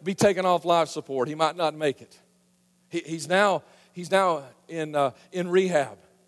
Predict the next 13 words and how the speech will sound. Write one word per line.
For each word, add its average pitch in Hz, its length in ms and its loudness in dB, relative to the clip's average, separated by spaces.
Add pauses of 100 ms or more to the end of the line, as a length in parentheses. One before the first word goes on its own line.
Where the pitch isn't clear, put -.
(420)
He, 180 100 -6
he's, 170 500 -6
he's 165 160 -16
bounced 180 400 0
back. 175 320 0 (2250)
But 143 120 -12
for 165 100 -6
that 190 200 2
young 180 220 -2
bride 147 360 2 (1500)
who 196 80 -6
spent 185 340 0
her 151 160 2